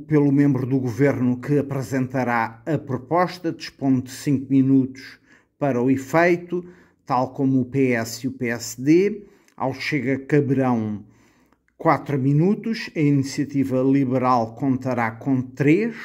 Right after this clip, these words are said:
o P C P, o Bloco de Esquerda também com três minutos, o pan e o livre com um minuto. Claro que, eh,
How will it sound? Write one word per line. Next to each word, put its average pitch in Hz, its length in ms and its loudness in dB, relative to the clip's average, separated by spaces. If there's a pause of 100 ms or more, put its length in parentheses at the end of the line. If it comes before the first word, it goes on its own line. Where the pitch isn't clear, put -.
(760)
o 139 80 -6
P 139 220 4
C 151 180 0
P, 139 500 2
o 139 400 0 (540)
Bloco 143 400 -2
de - 60 -16
Esquerda 131 500 -2
também 135 500 4
com 127 280 -2
três 143 280 -2
minutos, 156 680 -2 (400)
o 240 100 2
pan 139 480 0 (540)
e 156 120 4
o 135 160 2
livre 127 320 -2
com 139 180 -2
um 127 140 0
minuto. 127 680 -4
Claro 127 600 0
que, 127 440 0 (560)
eh, 117 840 0